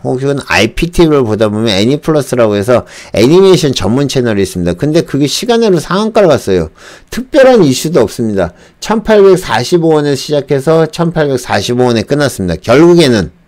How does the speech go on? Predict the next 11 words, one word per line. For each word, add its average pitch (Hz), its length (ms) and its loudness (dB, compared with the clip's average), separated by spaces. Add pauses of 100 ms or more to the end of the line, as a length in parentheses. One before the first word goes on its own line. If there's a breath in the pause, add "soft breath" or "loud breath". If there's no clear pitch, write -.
(580 soft breath)
조막손이라는 127 800 0
얘기죠. 82 360 -2
천팔백육십 180 880 2
원이 143 160 0
최고가이기 165 680 0
때문에 117 460 -2 (300 loud breath)
천팔백사십오 160 1080 0
원까지 123 460 2
움직임이 110 500 0
나온다는 107 440 0
얘기는 107 440 -2